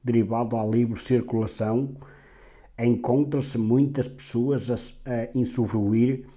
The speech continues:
do mesmo, do mesmo. Existem trabalhadores de várias nacionalidades, como franceses, alemães e mesmo italianos. Toda esta polémica, porque é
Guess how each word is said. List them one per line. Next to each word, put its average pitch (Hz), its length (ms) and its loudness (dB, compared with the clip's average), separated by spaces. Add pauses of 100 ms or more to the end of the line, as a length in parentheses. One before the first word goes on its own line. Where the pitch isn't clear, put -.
(300)
do 123 140 6
mesmo, 123 640 6 (200)
do 117 160 2
mesmo. 98 460 4
Existem 117 580 2
trabalhadores 113 760 0
de 107 160 -4
várias 120 480 2
nacionalidades, 117 840 -2
como 127 560 2 (160)
franceses, 120 540 2
alemães 117 580 0
e 123 80 2
mesmo 120 280 4
italianos. 110 880 -2 (1800)
Toda 123 220 8
esta 127 180 6
polémica, 127 680 6
porque 123 420 2
é 117 260 2